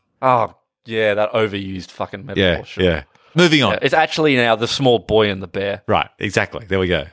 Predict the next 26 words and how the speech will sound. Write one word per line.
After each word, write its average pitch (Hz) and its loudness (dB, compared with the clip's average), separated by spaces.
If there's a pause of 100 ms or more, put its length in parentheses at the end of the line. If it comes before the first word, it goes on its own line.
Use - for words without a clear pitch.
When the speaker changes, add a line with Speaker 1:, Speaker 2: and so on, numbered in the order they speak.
(320)
Speaker 2:
They 110 2
got 107 2
a 95 0
whole 123 2
new 113 -4
metaphor 92 -2
out 73 -8
of 73 -16
it. - -16 (720)
All 135 4
right, 135 2
Speaker 1:
Right. 98 -12
Speaker 2:
moving 139 4
on. 87 0 (120)
The 110 0
Delroy 127 4
Lindo 107 2
Award 90 0
for 90 -4
Great 107 2
Actors 92 0
Who - -4
Aren't 98 0
Cast 87 -4
Often 90 -6
Enough. 76 -6